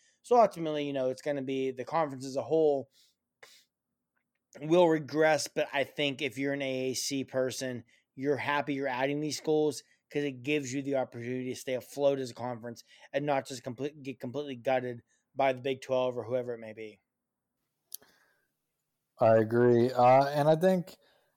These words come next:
Speaker 2: we'll, we'll be able to talk more about this as we w-, get close to the offseason. Throughout the offseason, there'll be plenty of news regarding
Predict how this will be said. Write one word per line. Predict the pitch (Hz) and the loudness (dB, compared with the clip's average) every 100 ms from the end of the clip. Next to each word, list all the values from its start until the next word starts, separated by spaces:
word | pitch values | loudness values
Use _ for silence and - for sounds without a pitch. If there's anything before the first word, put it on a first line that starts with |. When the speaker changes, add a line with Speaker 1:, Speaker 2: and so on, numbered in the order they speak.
| - | 4
Speaker 2:
we'll, | 180 202 | 6 8
we'll | 202 190 | 6 4
be | 185 180 | 6 8
able | 160 131 | 8 6
to | 143 | 6
talk | 131 | 6
more | 117 120 | 6 4
about | 120 113 | 6 6
this | 113 117 110 | 6 4 6
as | 117 101 110 - - | 2 2 -4 -20 -8
we | 127 | -2
w-, | 117 113 127 120 | -2 -2 -8 -4
get | 113 | -4
close | - 113 - | 2 0 0
to | 110 | 0
the | |
offseason. | 104 104 98 110 101 98 | 4 4 2 -4 -6 -6
Throughout | 107 107 104 | 0 2 2
the | 107 | 2
offseason, | 101 101 - 104 | 2 2 0 -4
there'll | 104 104 | -2 -4
be | 101 104 | -2 -4
plenty | - 110 107 | -2 -2 0
of | 101 | -2
news | 104 101 | -4 -4
regarding | 101 107 104 104 | -2 2 2 2